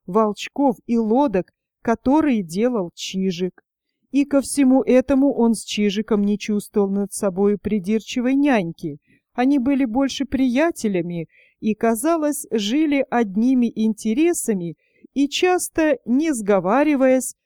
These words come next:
выражали одни и те же мнения. Эта близость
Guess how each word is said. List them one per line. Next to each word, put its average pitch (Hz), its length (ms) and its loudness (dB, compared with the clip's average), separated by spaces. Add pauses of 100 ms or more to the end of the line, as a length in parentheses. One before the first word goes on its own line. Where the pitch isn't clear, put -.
(180)
выражали 226 960 2
одни 190 500 0
и 190 220 -6
те 196 260 0
же 208 160 0
мнения. 180 840 -2 (1400)
Эта 285 340 0
близость 226 800 2